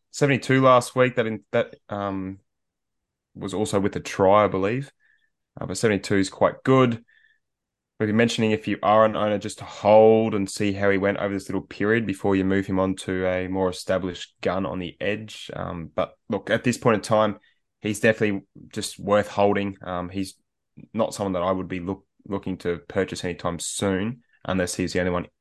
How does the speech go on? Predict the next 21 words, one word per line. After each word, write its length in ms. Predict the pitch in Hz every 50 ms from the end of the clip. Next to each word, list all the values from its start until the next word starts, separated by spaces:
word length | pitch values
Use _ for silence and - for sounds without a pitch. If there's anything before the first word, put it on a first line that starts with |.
| _ _ -
um, 220 | 95 92 92 90
that 140 | 92 - -
you 120 | 87 92
could 340 | - - 85 80 - - - - _ _ _ _ _ _ _ _ _ _ -
get 200 | 123 117 - -
to 100 | - 113
with 140 | 104 101 -
your 120 | 101 90
price 320 | - - 113 110 113 - -
range. 340 | 98 110 123 139 135 -
Um, 280 | 98 98 95 92 92 90
but 140 | 98 - -
yeah, 140 | 110 101 95
Hudson 320 | - 113 104 - 104 98
Young, 200 | 101 98 98 95
he's 200 | 95 95 87 - _ _ _ _ _ -
fine 200 | 92 95 92 90
to 60 | 92
hold 160 | 87 87 87
on 100 | 85 85
to. 200 | - - 85 85